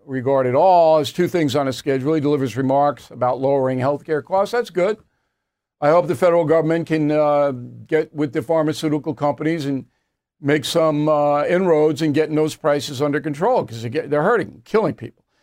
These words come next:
Then he meets, uh, Biden does, um, uh, with, uh, the president of Costa Rica. Okay, there's no, fine.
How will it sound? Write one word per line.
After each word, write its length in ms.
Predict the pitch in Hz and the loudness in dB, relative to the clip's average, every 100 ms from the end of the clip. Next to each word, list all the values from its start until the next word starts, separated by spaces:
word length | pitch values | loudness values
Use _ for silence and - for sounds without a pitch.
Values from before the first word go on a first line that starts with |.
| _ _ _ _ | _ _ _ _
Then 100 | 190 | 2
he 100 | 196 | 4
meets, 400 | 185 185 175 - | 6 4 2 -2
uh, 140 | 185 160 | 2 4
Biden 320 | 160 160 147 | 4 4 2
does, 380 | 151 147 117 160 | 2 2 0 0
um, 460 | 143 139 139 135 _ _ _ _ _ - _ - | 2 2 0 -4 _ _ _ _ _ -20 _ -6
uh, 200 | 143 135 | -2 0
with, 320 | 131 135 123 143 | 2 0 -2 -2
uh, 260 | 131 127 | 0 0
the 120 | 117 117 | -4 -6
president 640 | 139 143 127 131 131 123 | -2 -2 -2 -4 -4 -4
of 220 | 123 113 | -6 -6
Costa 420 | - 117 - 123 | -6 -6 -6 -12
Rica. 640 | 107 107 104 - - - _ _ | -12 -12 -14 -16 -18 -18 _ _
Okay, 380 | 110 - - - _ | -20 -18 -18 -18 _
there's 160 | _ _ | _ _
no, 140 | - _ _ _ - | -20 _ _ _ -6
fine. 300 | 110 82 | -4 -6